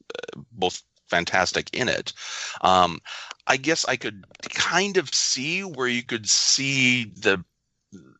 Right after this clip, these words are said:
uh, the portrayal as being a little bit over the top,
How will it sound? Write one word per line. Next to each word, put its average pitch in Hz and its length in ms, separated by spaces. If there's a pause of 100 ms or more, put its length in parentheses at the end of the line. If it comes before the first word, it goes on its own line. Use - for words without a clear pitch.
(120)
uh, 50 120 (380)
the 117 120
portrayal 123 340
as 107 80
being 113 160
a 107 60
little 101 240
bit 92 180 (100)
over 98 220
the 90 140
top, - 480